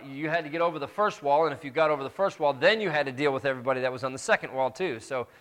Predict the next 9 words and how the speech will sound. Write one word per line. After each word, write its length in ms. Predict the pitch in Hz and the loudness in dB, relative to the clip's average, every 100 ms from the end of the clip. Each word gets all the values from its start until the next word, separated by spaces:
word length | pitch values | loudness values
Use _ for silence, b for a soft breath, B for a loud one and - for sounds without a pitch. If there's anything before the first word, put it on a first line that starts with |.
| B | B
very, 200 | 143 226 | 6 8
very 220 | 240 190 151 | 8 6 2
heavily 320 | 151 143 131 | 0 -2 -10
fortified. 520 | - 131 117 110 92 _ b b b | -6 -8 -6 -10 -10 _ b b b
And, 380 | 135 135 131 135 | -6 -6 -4 -2
um, 300 | 131 123 123 127 | 0 -2 -4 -2
that's, 280 | 143 180 - | 0 0 -2
that's 320 | - 156 175 | -2 -2 -2
the, 280 | - 202 175 | -4 -4 -4